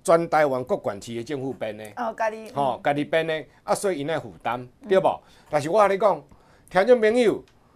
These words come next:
Speaker 1: 每一县市规定的拢无个，
Speaker 2: 嘿啊，
Speaker 1: 无，无平济啦。
Speaker 2: 说真的，我听来听去真乱呢。
Speaker 1: 哎，人，人屏东会当几啊百块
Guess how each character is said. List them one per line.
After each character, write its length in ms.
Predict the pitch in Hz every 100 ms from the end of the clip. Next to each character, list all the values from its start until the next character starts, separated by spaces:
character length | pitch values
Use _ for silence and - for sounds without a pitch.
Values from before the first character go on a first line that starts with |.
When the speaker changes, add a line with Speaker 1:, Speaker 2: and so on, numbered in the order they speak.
| -
Speaker 1:
每 240 | 196 277 294
一 40 |
县 360 | 208 185 170 170
市 140 | 190
规 180 | 185 202
定 160 | 180 190
的 60 |
拢 120 | 220 202
无 140 | 175
个， 280 | 156 123 110 _ _ _ _
Speaker 2:
嘿 100 | -
啊， 20 | 330
Speaker 1:
无， 100 | 370
无 180 | - 220
平 180 | 440 220
济 240 | 226 226 453
啦。 300 | 202 170 415
Speaker 2:
说 20 |
真 80 | 415
的， 80 |
我 80 | 427
听 160 | - 247
来 280 | 359 330 330
听 220 | 370 320
去 40 |
真 320 | 320 240 339
乱 280 | 330 330 330
呢。 60 | 320
Speaker 1:
哎， 240 | 254 180
人， 120 | 208 247
人 80 |
屏 280 | 226 254 247
东 180 | 269 277
会 120 | 202
当 180 | 226 262
几 160 | 254 240
啊 60 |
百 240 | 233 240 190
块 160 | 196